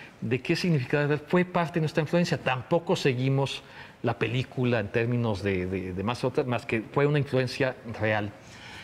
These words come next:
Y empezamos a trabajar, donde, donde tuvimos discrepancia al principio, Tonatiuh y yo,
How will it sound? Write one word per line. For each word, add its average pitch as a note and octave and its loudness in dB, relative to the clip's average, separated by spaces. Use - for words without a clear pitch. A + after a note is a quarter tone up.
Y C3 0
empezamos E3 2
a F3 2
trabajar, E3 2
donde, D#3 2
donde E3 2
tuvimos F#3 2
discrepancia D#3+ 0
al D3+ -4
principio, C#3 -4
Tonatiuh C3 0
y - 0
yo, B2+ 2